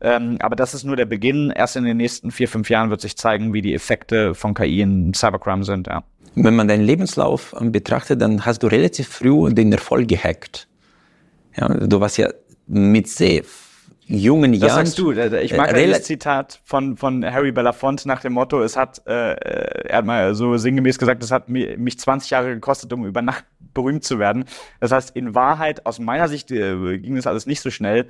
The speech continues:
Speaker 1: weil dahinter natürlich auch sozusagen eine Menge, muss man eine ganze Menge, äh, getan haben.
Speaker 2: Absolut.
Speaker 1: Aber ich will mich nicht beschweren, ja.
Speaker 2: Ja, mir ging's nur darum,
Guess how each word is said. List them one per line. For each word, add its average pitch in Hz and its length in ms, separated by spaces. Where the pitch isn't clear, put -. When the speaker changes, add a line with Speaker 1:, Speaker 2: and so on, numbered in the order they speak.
Speaker 1:
weil 110 120
dahinter 120 260
natürlich 120 320
auch 113 80
sozusagen 113 340
eine 113 120
Menge, 117 580
muss 85 400
man 127 80
eine 113 80
ganze 123 180
Menge, 90 520
äh, - 60
getan 123 400
haben. 127 300
Speaker 2:
Absolut. - 300
Speaker 1:
Aber 131 100
ich 127 100
will 151 100
mich 156 120
nicht 147 140
beschweren, 107 360
ja. 85 140
Speaker 2:
Ja, 165 220
mir 190 280
ging's 190 220
nur 151 140
darum, 143 240